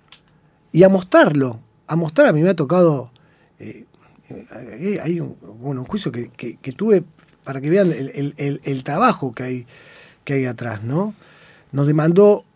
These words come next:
más de ciento treinta audiencias, tres años de juicio,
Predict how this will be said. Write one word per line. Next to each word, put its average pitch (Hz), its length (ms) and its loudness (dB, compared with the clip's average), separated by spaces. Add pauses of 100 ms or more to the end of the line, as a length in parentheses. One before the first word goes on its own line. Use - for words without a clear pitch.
(360)
más 170 400 2
de 170 80 2
ciento 185 320 0
treinta 175 260 0
audiencias, 214 760 -2 (200)
tres 165 220 -2
años 156 200 0
de 139 60 -2
juicio, 190 560 -4